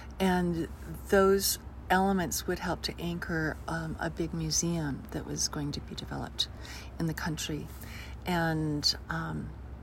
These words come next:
my brother was living in the U A E at the time with his family, you know, my, my husband and son were at an age, you know, my husband's a paleontologist. Um, so he was very, very interested and engaged in this project. My son was at an age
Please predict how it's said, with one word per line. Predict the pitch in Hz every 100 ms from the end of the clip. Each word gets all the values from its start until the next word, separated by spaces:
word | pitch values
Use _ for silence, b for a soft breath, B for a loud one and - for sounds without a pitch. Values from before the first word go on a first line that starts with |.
| -
my | 185 170
brother | 143 143
was | 147 143
living | 156 151
in | 156
the | 156
U | 151
A | 147
E | 156
at | 156
the | 170
time | - 160 160
with | 156
his | 208 196
family, | - 185 185 180 175 170 170 - B B B - - -
you | 170
know, |
my, | 160 156 160 - -
my | 165 160
husband | 160 156 156 - 160
and | 156 160
son | - 214 202
were | 180
at | 170
an | 165 165
age, | 160 156 - - 180
you | 170
know, |
my | 160
husband's | 165 - 156 -
a |
paleontologist. | - 156 151 147 170 156 151 143 - - B B B B -
Um, | 175 165 160 139
so | - 165
he | - - 196
was | 190 180
very, | 185 180 175
very | 175 170 165
interested | 165 - - 170 165
and | 165
engaged | 156 156 156 156
in |
this | 156 -
project. | 165 156 - 156 -
My | 139
son | - 214 196
was | 190 180
at | 175
an | 170
age | 165 160 160